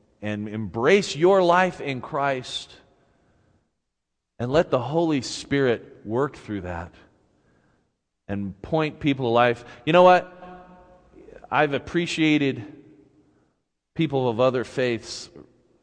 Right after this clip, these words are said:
uh, reflecting on Christianity, and the Holy Spirit has worked through that. And I know that my faith has worked, uh, the Holy Spirit has worked through me, even in a Jewish context, even in an Islam context,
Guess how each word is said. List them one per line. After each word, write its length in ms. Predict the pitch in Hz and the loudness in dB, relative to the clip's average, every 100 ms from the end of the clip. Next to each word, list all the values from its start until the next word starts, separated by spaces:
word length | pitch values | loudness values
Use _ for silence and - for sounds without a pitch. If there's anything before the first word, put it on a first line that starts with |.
| - - _ | -20 -20 _
uh, 280 | 110 107 98 | -6 -4 -4
reflecting 540 | 98 107 - 143 143 127 | -6 -8 -2 -2 0 -2
on 180 | 117 110 | -2 -4
Christianity, 800 | 139 123 113 110 117 113 110 113 | -6 -6 -6 -4 -4 -4 -2 -2
and 420 | 120 - 113 110 | -4 -4 -6 -2
the 80 | 104 | -2
Holy 280 | 156 147 | 0 -2
Spirit 360 | 117 - 139 117 | -4 -4 -2 -2
has 220 | - 113 | -4 -4
worked 300 | 101 127 - | -2 -4 -4
through 240 | - 127 120 | -8 -6 -2
that. 300 | 101 87 - - - - | -4 -6 -12 -20 -20 -2
And 180 | 113 131 | 2 6
I 120 | 139 | 4
know 360 | 143 160 139 135 | 6 4 4 4
that 280 | 127 110 | 2 0
my 560 | 117 135 147 160 151 143 - - | 0 2 2 2 0 -4 -14 -20
faith 520 | - 151 135 123 - - - - | -6 0 0 0 -8 -20 -20 -16
has 680 | - 135 117 113 110 98 - - - | 0 4 4 4 0 -6 -18 -20 -10
worked, 500 | 110 139 131 - - - - _ _ _ _ - | -2 0 -2 -8 -20 -20 -20 _ _ _ _ -12
uh, 140 | 107 | -10
the 100 | 107 | -6
Holy 200 | 113 165 | 0 0
Spirit 240 | - 160 127 | 0 -2 -2
has 140 | 127 | -2
worked 240 | 120 147 - | -2 -4 -4
through 200 | 131 123 | -6 -4
me, 480 | 139 151 113 110 104 - _ _ _ _ _ - | -4 -6 -6 -10 -16 -20 _ _ _ _ _ -4
even 340 | 175 175 160 | 0 2 2
in 120 | 139 131 | 2 -2
a 100 | 117 | -2
Jewish 440 | 104 139 151 - | -2 0 0 0
context, 580 | - 135 131 131 98 - | -4 -4 -4 -4 -8 -4
even 220 | 156 147 | -2 -2
in 140 | 135 | -4
an 120 | 123 113 | -6 -8
Islam 640 | 127 151 135 117 107 98 - | -2 -2 0 -2 -2 -4 -6
context, 760 | 123 113 104 107 92 - - | -4 -4 -6 -6 -6 -10 -20